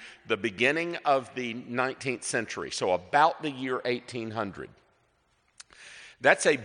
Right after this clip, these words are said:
big time in Western culture because at that time there, there's the rise of rationalism in the German universities. And really throughout the nineteenth century, throughout the eighteen hundreds, the German universities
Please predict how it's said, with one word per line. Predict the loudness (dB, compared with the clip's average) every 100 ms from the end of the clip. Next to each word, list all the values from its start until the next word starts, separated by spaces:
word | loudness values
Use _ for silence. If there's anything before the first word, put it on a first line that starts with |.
| -4
big | 2 2 0
time | -6 -2 2 2 2 0 -6
in | -2 -2 -2 -8 -10
Western | -2 -2 -2 -8 -8
culture | -8 -4 -4 -4 -8 -8 -8 -10
because | -10 -6 2 2 2 -2 -8 -16 -20 -20 0
at | 0 2
that | 4 4 4
time | -4 -2 0 0 -2
there, | 0 -2 -2
there's | -4 -2 -4 -8 -4
the |
rise | -2 -2 -2 4 6 6 4 2 -2 -6 -2
of | -2
rationalism | -2 2 2 2 -2 -4 -4 0 0 -2 -4
in | -6 -8 -8
the | -6
German | -4 -2 -4 -6
universities. | -6 -2 -2 -2 -8 -12 -10
And | -10 -4
really | 0 0 0
throughout | -2 -6 -8 -6 0 0 0 -6
the | -2 0 -2 -6 -16
nineteenth | -2 0 0 -4 -10 -8
century, | -6 -6 -4 -4 -6
throughout | -6 0 6 6 6
the | 0
eighteen | -2 -2 -6 -6
hundreds, | -6 -4 -6 -6
the | -8 -10
German | -4 -2 0 -2 -6
universities | -6 -4 -4 -4 -8 -10 -10